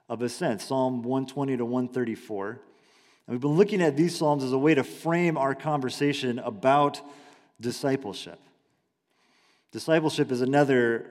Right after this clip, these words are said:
one of these words that's become a buzzword. It's lost some of its meaning. And so we've been trying to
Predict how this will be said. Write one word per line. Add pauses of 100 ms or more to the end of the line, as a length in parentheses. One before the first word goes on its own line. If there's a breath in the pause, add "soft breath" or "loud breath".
(140)
one
of
these
words
that's
become
a
buzzword.
It's
lost
some
of
its
meaning. (680 loud breath)
And
so
we've
been
trying
to